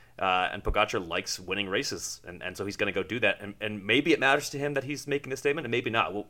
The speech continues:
we may never know. Uh, but I think that's really great for the sport, the fact that he takes these races so seriously. Uh, but I, I think you're, you're right that, uh, Ronan, maybe, maybe, uh,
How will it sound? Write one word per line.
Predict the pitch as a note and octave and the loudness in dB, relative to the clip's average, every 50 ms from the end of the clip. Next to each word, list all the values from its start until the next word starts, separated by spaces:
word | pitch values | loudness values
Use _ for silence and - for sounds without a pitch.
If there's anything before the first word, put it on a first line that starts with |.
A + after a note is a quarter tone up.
| - - - | -12 -18 -10
we | - G2+ | -10 -8
may | G2 G2 G2 F#2 | -6 -4 -6 -4
never | F2 F2+ F#2+ F2+ F2+ F2 | -4 -4 -4 -2 -2 -2
know. | F#2 F#2 F2+ E2 | 0 0 0 0
Uh, | D#2 D#2+ D#2+ D2+ - - - | -2 -4 -6 -6 -8 -6 -6
but | G2 E2+ - | -4 -4 -2
I | F#2+ | -2
think | - B2 A2 - - - - - - - - | 0 0 -2 -2 -4 -16 -18 -20 -20 -4 2
that's | - G#2 A2 - - | 4 4 4 4 2
really | A2+ A2 G2+ F#2+ | -2 0 0 -2
great | - - G2+ G2 F#2+ - - - - - - - | -2 -2 -2 -2 -2 -4 -8 -20 -20 -20 -20 -20
for | - - - B2 A2 G#2 F#2 | -8 0 4 6 6 6 6
the | F2 | 2
sport, | - - - E3 A#2+ F#2+ F#2+ - - - - - - - - - - - | -2 -2 2 2 4 4 2 -2 -6 -20 -20 -20 -20 -18 -18 -18 -14 -10
the | - G#2 | -4 2
fact | - A2+ G2 - - | 4 4 4 4 2
that | F#2+ | -6
he | E2+ G2 | -8 -6
takes | - G#2+ G2 - - | -4 -4 -4 -4 -4
these | F#2 E2+ | -6 -4
races | F#2 F#2 F2 - - F2 E2 - - - | -2 -2 -2 -4 -6 -8 -10 -10 -12 -12
so | - - - G#2 E2+ | -12 -8 -4 -4 -4
seriously. | E2 - - A2+ G#2 F2+ E2+ - F2+ E2 E2 - | -4 -4 -4 -2 -2 -2 -2 -2 -4 -6 -6 -6
Uh, | - E2 E2+ - - | -4 -4 -4 -4 -4
but | G#2+ - A#2+ A#2+ | 2 4 4 4
I, | - A2+ A2 - - C3+ | 4 2 0 0 -2 0
I | |
think | C3 - A3 - | 0 0 0 0
you're, | - B2 G#2 F#2+ - - - - | 0 0 0 -2 -4 -10 -14 -10
you're | - G2 F#2+ | -8 -6 -2
right | F#2+ A#2+ C3 B2 A#2+ | 2 4 2 2 2
that, | - F#2 - - - | 0 -4 -4 -6 -8
uh, | - G2+ F#2 F2 F2 - | -4 -2 -2 -2 -4 -4
Ronan, | - G#2 G#2 G2+ F#2+ F#2 | -2 -2 -2 -2 -2 -2
maybe, | F#2+ G2+ G2+ G2+ G2 F#2 F2+ E2+ - - - _ - - - - | -2 -2 0 0 -2 -4 -6 -10 -14 -20 -20 _ -20 -20 -20 -16
maybe, | - F#2+ F#2 F#2 F#2+ F#2 F2+ - - - | -12 -10 -8 -8 -8 -10 -12 -12 -16 -12
uh, | F2+ E2 D#2 E2 F2 - | -10 -8 -8 -8 -10 -12